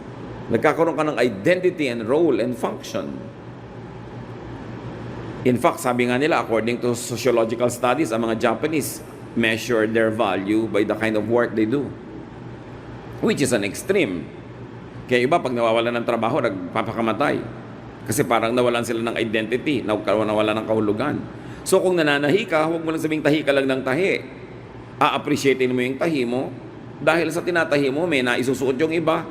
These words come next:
Dapat nakikita mo yun para meron kang source of meaning, source of substance.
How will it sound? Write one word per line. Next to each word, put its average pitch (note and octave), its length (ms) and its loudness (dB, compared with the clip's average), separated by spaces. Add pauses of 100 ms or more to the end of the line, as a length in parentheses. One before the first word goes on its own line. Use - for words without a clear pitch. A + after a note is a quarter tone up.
(260)
Dapat F#3+ 320 0
nakikita F3+ 400 0
mo E3+ 80 2
yun F3 240 4
para E3 360 0 (200)
meron E3 280 2
kang D#3+ 200 0
source E3+ 640 0 (320)
of B2+ 160 0
meaning, E3+ 480 0 (400)
source E3+ 240 0
of F3 80 -2
substance. - 800 -4